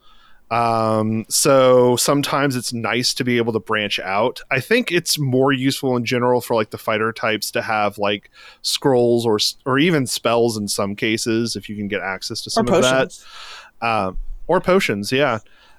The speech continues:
Speaker 1: Um, that help out with certain situations. I mean, like, in the most recent scenario I was in, we had three bards,
Speaker 2: <laughs>
Speaker 1: a swashbuckler, and a, uh,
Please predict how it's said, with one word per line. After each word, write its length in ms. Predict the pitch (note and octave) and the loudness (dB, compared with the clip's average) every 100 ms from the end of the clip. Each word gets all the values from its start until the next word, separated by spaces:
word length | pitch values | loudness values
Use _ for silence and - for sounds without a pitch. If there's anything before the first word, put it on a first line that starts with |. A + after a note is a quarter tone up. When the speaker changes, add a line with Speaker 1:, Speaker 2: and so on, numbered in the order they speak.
| - | -2
Speaker 1:
Um, 840 | B2+ B2+ B2+ B2 B2 A#2+ A#2+ B2 A#2+ | 2 4 4 4 4 4 2 0 0
that 320 | B2+ A#2+ - | 0 0 0
help 300 | - B2+ B2+ | 0 0 2
out 260 | A#2 A#2+ - | 2 2 0
with 320 | B2 B2 A2+ | 0 0 0
certain 360 | - - B2 A#2 | -4 -4 -2 -2
situations. 840 | G#2 - G#2 G2+ G#2+ C3 B2+ B2+ | -4 -4 -2 0 0 0 0 0
I 100 | B2+ | 0
mean, 160 | C3 A#2+ | 2 2
like, 220 | A#2 - | 0 0
in 80 | C#3 | -2
the 100 | B2+ | 0
most 280 | B2+ C3 - | 2 2 2
recent 360 | B2+ - B2 - | -2 0 -4 -2
scenario 400 | C3+ A#2+ A#2 G#2+ | 0 2 2 2
I 140 | B2 | 2
was 220 | A#2+ A2 | 2 2
in, 340 | A2+ G#2+ G#2+ G#2+ | 0 0 -2 -6
we 180 | A2+ A#2+ | -6 -4
had 320 | A2 B2 A#2 A#2 | -2 0 -2 -4
three 440 | - - C3+ D#3 E3 | -12 -6 0 2 2
bards, 580 | C#3 C3+ A2+ G#2 F#3+ A4+ D5 C#5 | 2 2 4 4 4 4 4 2
Speaker 2:
<laughs> 200 | - _ | 0 _
Speaker 1:
a 80 | B2+ | -4
swashbuckler, 1080 | - D3 C#3 - - G#2+ - G2+ F#2+ F#2+ F#2+ - - - - - - | 0 2 2 0 0 -2 0 0 0 -2 -4 -12 -18 -16 -18 -12 -4
and 360 | A#2+ A#2+ A#2+ | -2 0 2
a, 180 | A2 G2 - B2+ | 0 -4 -6 0
uh, 460 | A#2+ A#2 A2+ A#2 | 2 2 2 2